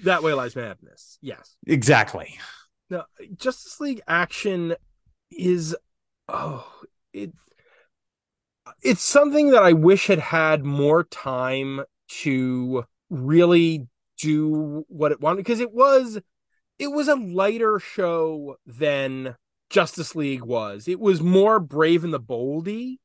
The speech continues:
Speaker 1: than Justice League, but it was not completely comedy. It wasn't Teen Titans Go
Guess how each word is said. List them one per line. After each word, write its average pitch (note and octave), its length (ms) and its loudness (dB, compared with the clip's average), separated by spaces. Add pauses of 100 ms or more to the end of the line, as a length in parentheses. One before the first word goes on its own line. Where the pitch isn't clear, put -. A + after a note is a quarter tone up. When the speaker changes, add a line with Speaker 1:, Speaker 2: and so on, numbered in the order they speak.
(140)
Speaker 1:
than C#3 600 -2 (160)
Justice - 440 -6
League, B2 400 -8 (400)
but G3 140 4
it F#3+ 80 -4
was G3 240 -2
not F#3+ 480 2 (340)
completely D#3 1300 -4 (240)
comedy. F#3+ 380 2
It D#3+ 60 -6
wasn't G#3 280 2
Teen G3+ 240 -4
Titans C#3+ 460 -4
Go A2+ 560 -2